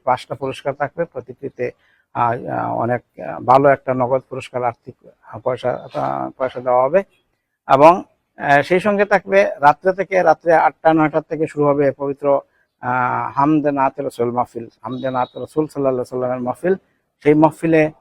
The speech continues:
আহ, ভারত বিখ্যাত নাতকা একজন, আহ, জয়পুর থেকে, আহ, আসবেন এবং সঙ্গে বরাক উপত্যকার বিশিষ্ট নাতকাগণ নাত পরিবেশন করবেন। বিশেষ করে সেই অনুষ্ঠানটা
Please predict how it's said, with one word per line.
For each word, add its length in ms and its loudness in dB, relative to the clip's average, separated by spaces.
আহ, 220 0
ভারত 320 4
বিখ্যাত 420 -2
নাতকা 540 -2
একজন, 400 0
আহ, 220 0
জয়পুর 380 6
থেকে, 320 -4
আহ, 60 -8
আসবেন 540 -2
এবং 160 2
সঙ্গে 340 2
বরাক 340 4
উপত্যকার 440 -4
বিশিষ্ট 360 -14
নাতকাগণ 540 -4
নাত 260 -6
পরিবেশন 400 -4
করবেন। 360 -4
বিশেষ 260 -4
করে 180 2
সেই 160 -2
অনুষ্ঠানটা 680 0